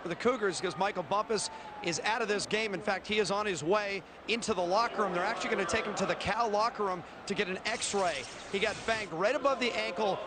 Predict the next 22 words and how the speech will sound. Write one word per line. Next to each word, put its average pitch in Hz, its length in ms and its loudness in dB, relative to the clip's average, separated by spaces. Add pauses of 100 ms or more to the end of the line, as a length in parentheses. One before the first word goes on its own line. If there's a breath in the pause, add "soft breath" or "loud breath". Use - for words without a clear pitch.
right 208 240 2
below 220 300 2
the 202 100 0
shin, 220 400 2
and 175 240 -4
right 226 160 4
in 226 140 2
front. 214 240 -2
The - 80 -4
doctors 196 400 0
took 196 180 -2
his 165 140 -2
shoe 233 280 2
off. 226 260 6 (200)
They 180 80 -2
took 190 220 -2
his 156 160 -2
wrap 208 340 0
off. 208 220 4
They 185 100 2
rubbed 202 320 2
it. 220 100 0